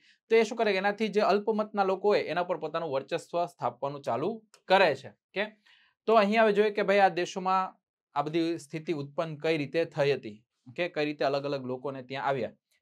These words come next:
જેમ કે શ્રીલંકામાં આપણે વાત કરીએ તો ઓગણીસો ને અડતાલીસમાં શું થાય છે કે શ્રીલંકા આઝાદ થાય છે,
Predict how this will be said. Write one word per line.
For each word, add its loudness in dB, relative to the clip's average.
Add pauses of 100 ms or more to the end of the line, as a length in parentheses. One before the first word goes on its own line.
જેમ -6
કે -2
શ્રીલંકામાં -2
આપણે -4
વાત 0
કરીએ -10 (1500)
તો 0
ઓગણીસો -2
ને 2
અડતાલીસમાં 0
શું -6
થાય -4
છે -10
કે -10
શ્રીલંકા -6
આઝાદ -2
થાય -8
છે, -20